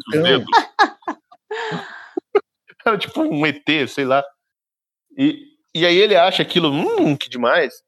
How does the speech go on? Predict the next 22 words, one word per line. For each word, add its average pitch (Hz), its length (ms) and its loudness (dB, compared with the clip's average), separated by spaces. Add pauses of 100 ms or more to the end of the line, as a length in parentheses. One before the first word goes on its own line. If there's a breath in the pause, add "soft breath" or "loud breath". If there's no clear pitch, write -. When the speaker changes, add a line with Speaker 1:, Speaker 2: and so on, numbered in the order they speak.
(300)
Speaker 1:
Aí 180 180 0
ele - 280 0
se - 120 -2
atraca 170 400 0
com - 120 -4
a 156 40 -4
mulher, 151 180 2
eles 180 240 -6
transam 185 460 0
no 135 140 -2
chão 190 380 -2
da 135 100 2
sala, 165 360 0
ao 135 100 4
lado 165 340 2
do, 135 400 -8
do, 131 260 -10
do, 190 200 -14 (300)
do 120 80 -12
quarto 143 280 0
do 151 60 0
advogado. 135 640 -2